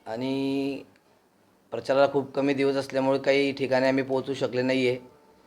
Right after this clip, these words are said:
तरी तेथील जनतेची माफी मागतो आणि आपल्या माध्यमातून मी त्यांच्यापर्यंत माझा संदेश पोहोचवू इच्छितो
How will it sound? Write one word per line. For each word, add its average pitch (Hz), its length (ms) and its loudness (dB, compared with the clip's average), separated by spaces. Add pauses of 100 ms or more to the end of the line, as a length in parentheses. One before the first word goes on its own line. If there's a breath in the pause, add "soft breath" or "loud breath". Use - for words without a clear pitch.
(140)
तरी 127 140 2
तेथील 135 320 0
जनतेची 135 680 0
माफी 123 380 0
मागतो 139 640 2 (420)
आणि 139 500 0
आपल्या 127 380 2
माध्यमातून 139 560 4
मी 143 120 0
त्यांच्यापर्यंत 139 540 0
माझा 139 220 2
संदेश 123 360 -2
पोहोचवू 131 280 -4
इच्छितो 120 580 -2